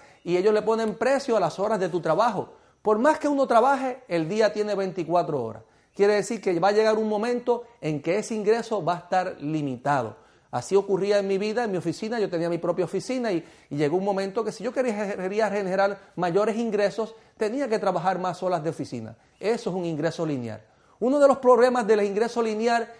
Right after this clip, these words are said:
es que tenemos que trabajar cuarenta, cincuenta, sesenta años de nuestra vida para obtener la famosa jubilación o pensión o retiro. Y muchas veces nos pasamos toda la vida, "Bueno, cu-, algún día cuando me jubile voy a viajar,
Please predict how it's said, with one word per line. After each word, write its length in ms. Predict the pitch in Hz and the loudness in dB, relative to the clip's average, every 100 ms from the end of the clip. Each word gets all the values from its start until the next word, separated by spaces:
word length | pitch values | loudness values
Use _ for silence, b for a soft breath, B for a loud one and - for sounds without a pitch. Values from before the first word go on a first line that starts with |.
| B B | B B
es 160 | 196 | -8
que 300 | - 233 220 | 2 4 4
tenemos 420 | 220 208 214 240 | 2 -2 -2 -2
que 100 | 240 | -2
trabajar 380 | 220 208 208 226 | 0 0 2 0
cuarenta, 520 | 202 190 220 233 226 | 2 2 0 -4 -6
cincuenta, 520 | - 185 180 226 214 208 | -6 -6 -2 -2 -2 -6
sesenta 720 | 196 - 277 294 254 220 226 | -6 -4 -2 -2 0 2 2
años 240 | 226 220 | 0 0
de 100 | 196 | 0
nuestra 300 | 196 190 175 | -2 0 0
vida 460 | 196 240 175 156 B B B | 0 0 0 -2 B B B
para 280 | 190 185 185 | 2 6 4
obtener 440 | 175 - 175 202 220 | 2 0 -2 -2 0
la 160 | 214 | 0
famosa 580 | 202 180 202 214 208 190 | 0 -2 -2 0 2 2
jubilación 680 | 185 190 190 170 - 196 214 | 2 2 2 0 -2 -2 0
o 120 | 196 180 | -2 -2
pensión 540 | 165 147 190 202 196 | -2 -2 -2 -2 -2
o 80 | 180 | -2
retiro. 540 | 170 160 233 202 131 B B B | -2 -2 -2 -2 -4 B B B
Y 40 | 165 | -4
muchas 260 | 214 262 | 0 2
veces 240 | 240 254 233 | 2 0 -2
nos 120 | 226 | -2
pasamos 420 | 190 214 220 220 | -2 -2 -2 -2
toda 180 | 220 220 | 0 4
la 100 | 202 | 4
vida, 380 | 214 214 185 - B B | 2 0 0 -2 B B
"Bueno, 380 | 208 285 277 208 | 4 4 4 2
cu-, 100 | 185 | 0
algún 300 | 180 262 269 | 0 -2 -2
día 220 | 277 269 | 0 0
cuando 260 | 247 226 214 | 0 0 0
me 100 | 202 | -2
jubile 540 | 202 196 269 262 214 | -4 -2 -2 0 2
voy 180 | 190 208 | 2 4
a 60 | 190 | 2
viajar, 600 | 190 156 202 214 202 | 2 2 4 4 2